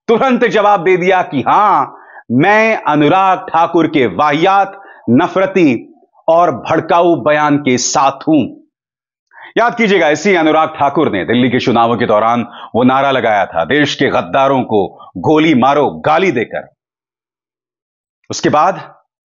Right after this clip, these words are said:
जामिया में, शाहीन बाग में गोलियां चली थीं और इस व्यक्ति को सूचना और प्रसारण मंत्री बना दिया गया था।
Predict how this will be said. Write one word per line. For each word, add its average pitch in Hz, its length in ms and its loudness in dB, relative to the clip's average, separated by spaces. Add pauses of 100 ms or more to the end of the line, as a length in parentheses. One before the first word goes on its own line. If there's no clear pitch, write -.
(340)
जामिया 170 440 0
में, 135 140 0
शाहीन 165 320 0
बाग 147 180 0
में 143 120 -2
गोलियां 139 320 0
चली 92 260 -4
थीं - 280 -18 (1040)
और 175 120 0
इस - 180 -4
व्यक्ति 220 360 -2
को 160 180 -2
सूचना 196 500 0
और 151 120 0
प्रसारण 196 360 -2
मंत्री 202 280 0
बना 214 220 2
दिया 156 200 0
गया 82 160 -6
था। - 260 -16